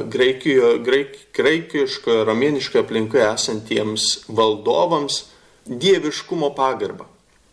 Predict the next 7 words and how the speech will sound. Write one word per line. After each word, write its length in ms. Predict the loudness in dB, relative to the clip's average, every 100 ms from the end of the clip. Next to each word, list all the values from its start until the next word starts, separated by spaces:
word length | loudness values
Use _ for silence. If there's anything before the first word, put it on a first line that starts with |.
| _
Tačiau, 420 | -2 -2 0 -2 -2 -8 -20 _
kada 380 | -4 0 0 2
imame 460 | 2 2 2 -2
hebrajinį 720 | -4 -2 0 2 2 2 0 -6 -14 _
viešpats, 720 | -4 0 0 -2 -10 -12 -14 -14
Jahve, 640 | -10 -2 0 0 -4 -10 -12 _ _ _ _ -16
Jahve, 580 | -4 -2 -2 -6 -18